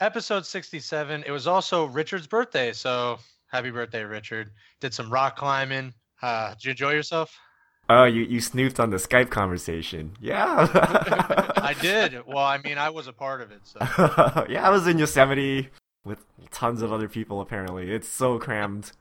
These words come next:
Speaker 2: there. Oh my God. You gotta visit during a weekday, but it, it was, it was fun.
Speaker 1: Yeah. Uh, so on our docket, we are going to talk about Pay the Pros update.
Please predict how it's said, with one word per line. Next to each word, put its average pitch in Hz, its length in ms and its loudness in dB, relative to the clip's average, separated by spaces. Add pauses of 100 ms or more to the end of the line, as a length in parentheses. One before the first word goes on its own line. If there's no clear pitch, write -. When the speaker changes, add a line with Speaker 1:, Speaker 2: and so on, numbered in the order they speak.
(100)
Speaker 2:
there. 98 300 -4
Oh 104 160 -4
my 95 140 -4
God. 90 440 -6
You 98 120 -12
gotta 101 200 -4
visit 95 320 -8
during 90 220 -10
a 87 40 -10
weekday, 87 600 -10 (100)
but 82 320 -12 (340)
it, 107 220 -4
it 117 60 -2
was, 113 240 -6
it 113 80 -6
was 98 160 -8
fun. 87 340 -10 (240)
Speaker 1:
Yeah. 104 220 -20 (420)
Uh, 147 380 -6
so 160 460 -4 (120)
on 220 140 2
our 208 140 0
docket, 147 500 0
we 160 240 -10
are 160 160 -2
going 156 220 -4
to 131 60 -12
talk 139 220 0
about 127 280 -4
Pay 160 160 0
the 156 100 -4
Pros 139 360 0
update. 113 460 -4